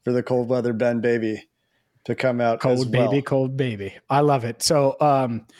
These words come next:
Speaker 2: over under, I don't know the over under. Um,
Speaker 1: Seven.
Speaker 2: I would, seven, I'd probably hammer the over. Let's be real
Speaker 1: Twelve.
Speaker 2: here.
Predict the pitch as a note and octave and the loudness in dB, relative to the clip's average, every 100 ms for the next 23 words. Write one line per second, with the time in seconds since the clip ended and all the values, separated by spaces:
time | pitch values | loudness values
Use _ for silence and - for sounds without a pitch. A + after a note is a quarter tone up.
0 | - _ - F3+ G3 F3 D#3+ E3 D#3+ D#3 | -20 _ -6 2 2 4 2 2 2 2
1 | D#3 D#3+ D3+ C#3+ C3+ C3+ C3+ C#3 C#3+ C#3+ | 0 0 2 2 2 0 0 2 2 0
2 | D3 - B2 - A#2 - C#3 D#3+ D#3 D#3 | -2 -2 2 2 -2 -6 -2 0 -2 -4
3 | _ _ _ _ - - D3 D3+ D3 - | _ _ _ _ -6 -2 0 0 -4 -2
4 | C#3 C3+ C#3 B2 A2 A#2 G#2+ G2+ G2 F2+ | -2 0 -2 -2 -4 -4 -4 -6 -8 -10
5 | F2+ F2+ _ C3+ A#2 - G2 D3+ C#3+ A2 | -12 -16 _ -4 -4 -4 -2 2 2 0
6 | - - | -8 -20